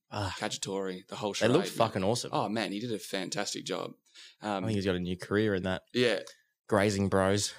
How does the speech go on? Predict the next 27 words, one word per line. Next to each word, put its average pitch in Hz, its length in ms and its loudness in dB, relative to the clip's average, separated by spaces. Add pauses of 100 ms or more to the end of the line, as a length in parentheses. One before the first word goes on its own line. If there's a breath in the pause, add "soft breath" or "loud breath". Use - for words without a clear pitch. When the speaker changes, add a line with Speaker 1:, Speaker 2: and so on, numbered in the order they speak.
Speaker 2:
<laughs> 143 680 2 (280)
Well, 104 160 0
I - 20 0
mean, 147 220 -4
I - 20 -14
think 190 240 -8
we've - 100 -14
discussed - 380 -4
this, 101 100 -10
boys 104 380 -2
that - 140 -4
platter. 95 320 -4 (300 loud breath)
Speaker 1:
Yeah. 117 140 6
Speaker 2:
Um, 104 300 0 (800)
and 120 120 4
then, 110 340 2 (420 loud breath)
um, 98 340 -6 (420)
you 117 100 -4
know, 95 140 -2
Larry 113 400 -2
was 107 160 -2
picking 101 300 -6
up 98 160 -6
piss 101 200 -4
for 95 120 -4
both 98 340 -4
l-, - 100 -10